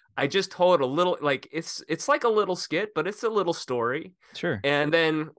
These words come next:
Speaker 1: it kind of grew from there. And, like, you'll see if you watch my earlier videos, you see, like, every video I'm kind of, like, trying to add in a few seconds to just make some sort of a story from the beginning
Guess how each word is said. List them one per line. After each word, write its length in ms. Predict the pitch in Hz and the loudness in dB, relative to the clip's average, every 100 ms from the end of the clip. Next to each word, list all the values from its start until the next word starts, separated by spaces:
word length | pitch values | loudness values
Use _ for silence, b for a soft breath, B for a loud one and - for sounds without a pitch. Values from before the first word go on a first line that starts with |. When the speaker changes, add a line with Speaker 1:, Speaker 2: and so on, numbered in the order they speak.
| - | -2
Speaker 1:
it 160 | 165 | -2
kind 220 | 170 202 233 | 0 -2 -2
of 140 | 120 | -4
grew 220 | 127 151 | -2 -2
from 360 | 170 160 123 110 | -2 -6 -6 -2
there. 380 | 123 156 127 117 | 0 4 2 2
And, 100 | 117 | -2
like, 180 | 113 | -6
you'll 100 | 123 | -6
see 280 | 113 - 139 | -8 -4 -2
if 120 | 135 | -2
you 100 | 123 | -4
watch 380 | 113 120 120 - | 2 2 2 -2
my 160 | 117 110 | -4 -2
earlier 400 | 113 123 120 110 | 0 0 0 -2
videos, 600 | 120 151 113 101 101 - b b _ | -4 -4 -4 -6 -12 -18 b b _
you 140 | 123 127 | -4 -2
see, 260 | - 135 | 0 0
like, 380 | 123 110 107 - b b b - | 2 0 0 -6 b b b -2
every 220 | 151 175 | 2 2
video 380 | 147 165 147 120 | 4 6 6 4
I'm 160 | 117 | 2
kind 240 | 117 139 127 | 0 -2 -2
of, 120 | 110 | -2
like, 220 | 113 107 _ | -4 -6 _
trying 260 | - 127 127 | -2 -2 -2
to 160 | - | -2
add 180 | 110 120 | -2 0
in 140 | 123 113 | 0 -2
a 20 | |
few 220 | - 131 | -6 -6
seconds 420 | - 120 160 151 | -2 -2 -2 -6
to 120 | - 117 | -8 -10
just 260 | 123 - | -8 -8
make 400 | 120 123 127 - | -2 -2 -2 -8
some 320 | - 156 156 | -6 -2 0
sort 260 | 156 151 131 | 0 0 0
of 80 | 110 | -2
a 60 | |
story 680 | - - 120 113 101 95 90 b b _ | -10 -6 -2 0 -2 -8 -16 b b _
from 140 | 123 | -2
the 80 | 117 | -2
beginning 400 | 104 120 131 120 | -2 -2 0 -2